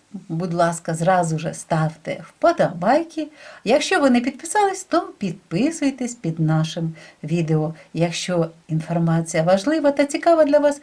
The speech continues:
поділіться цією інформацією нашим відео з вашими рідними, близькими та друзями. Що ж, а тепер приступаємо до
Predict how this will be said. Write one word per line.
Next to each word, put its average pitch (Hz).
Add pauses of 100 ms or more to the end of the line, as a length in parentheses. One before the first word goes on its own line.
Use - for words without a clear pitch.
(220)
поділіться 262
цією 156 (340)
інформацією 190
нашим 165 (280)
відео 240 (220)
з 156
вашими 214
рідними, 170
близькими 165 (300)
та 175
друзями. 160 (640)
Що 196
ж, 170
а 185
тепер 180
приступаємо 185 (120)
до 208